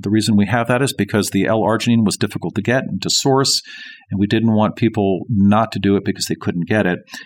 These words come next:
These are little coconut pulls in a little round ball that you make and you put in the freezer or the refrigerator. I've used it before. If I've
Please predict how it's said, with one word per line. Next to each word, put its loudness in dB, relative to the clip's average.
These 2
are 4
little 4
coconut -2
pulls 2
in 2
a 4
little 2
round 2
ball 2
that -4
you 2
make -2
and -4
you -4
put 0
in 0
the 0
freezer 0
or -2
the 0
refrigerator. -2
I've 2
used 2
it 0
before. -2
If -12
I've -2